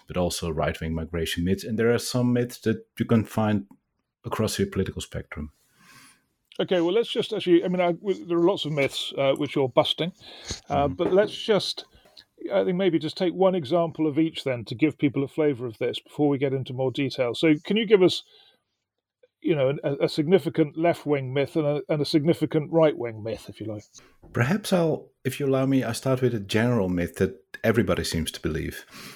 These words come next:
Speaker 1: which is that we live in a times of an unprecedented global migration displacement or migration crisis.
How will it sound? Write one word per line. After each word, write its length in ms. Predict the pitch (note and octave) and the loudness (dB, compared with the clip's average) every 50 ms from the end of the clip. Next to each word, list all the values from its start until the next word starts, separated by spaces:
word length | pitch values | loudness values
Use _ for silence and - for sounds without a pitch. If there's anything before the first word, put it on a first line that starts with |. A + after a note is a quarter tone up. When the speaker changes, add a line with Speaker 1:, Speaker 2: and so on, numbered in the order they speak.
| - _ | -14 _
Speaker 1:
which 200 | - G2+ G2+ - | 0 0 0 0
is 120 | A2+ G#2 - | -2 -4 0
that 280 | - A2 G#2+ G#2 - - _ - - - | 0 0 0 0 -4 -14 _ -20 -10 -4
we 160 | A2+ A2 A2 | -2 0 2
live 160 | A2 A2 G#2+ | 2 4 4
in 80 | G#2+ G2+ | 4 2
a 60 | G2 | 2
times 360 | G2 - G2+ F#2+ G2 F#2+ F2+ | 0 0 0 0 0 0 0
of 100 | G2 F2+ | -2 -2
an 100 | F#2+ G#2 | -2 0
unprecedented 800 | G2+ G2+ F#2+ - F#2 E2+ - E2 D#2+ E2 D#2+ D#2 - D#2+ D#2 - _ _ | 0 0 0 0 -2 -4 -4 -6 -4 -4 -4 -4 -4 -6 -6 -8 _ _
global 340 | - F2+ E2+ E2 D#2+ E2 D#2 | -2 0 2 2 0 -2 -4
migration 680 | D2+ D2+ D2+ D2+ D2+ D#2 D#2 - - D#2+ D#2 D2+ D2+ D2 | -4 -4 -6 -4 -6 -4 -4 -4 -4 -4 -2 -2 -2 -4
displacement 720 | D2 - - - - D#2+ D2+ D2+ - - D#2+ D#2 D#2 D2+ | -4 -6 -6 -4 -4 -4 -4 -4 -4 -4 -4 -4 -4 -4
or 120 | D2+ C#2 C#2+ | -6 -6 -6
migration 500 | D2+ D#2 D#2+ - D2+ D2+ C#2+ - D2+ D2 | -6 -6 -6 -6 -6 -6 -6 -6 -8 -8
crisis. 680 | - - D#2+ E2 D#2+ D#2+ - D2 - - - - - | -8 -6 -4 -4 -4 -6 -8 -10 -12 -10 -12 -12 -12